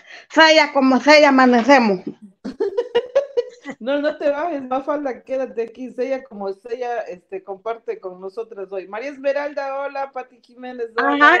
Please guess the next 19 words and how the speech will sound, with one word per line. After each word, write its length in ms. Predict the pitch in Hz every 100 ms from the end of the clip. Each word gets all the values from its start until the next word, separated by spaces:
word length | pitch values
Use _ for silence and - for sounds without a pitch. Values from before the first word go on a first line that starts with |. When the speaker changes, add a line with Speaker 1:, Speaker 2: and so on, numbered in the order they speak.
| 320
Speaker 1:
eh, 240 | 302 302 -
el, 220 | 302 247 - _
el 220 | 269 285 277
problema 680 | 285 269 277 311 330 339 359
es, 80 |
Silvi, 400 | 330 370 302 381 370 - - _ _ _ _ -
que 140 | 285
no 140 | 262 277
esté 280 | 277 294
en 160 | 302 294
frecuencia 600 | 294 277 285 294 294 277
con 160 | 254 254
el 140 | 240
tema 280 | 277 277 254
que 60 | 233
ustedes 320 | 233 254 233
van 180 | 247 233
a 100 | 220
tocar. 420 | 208 311 320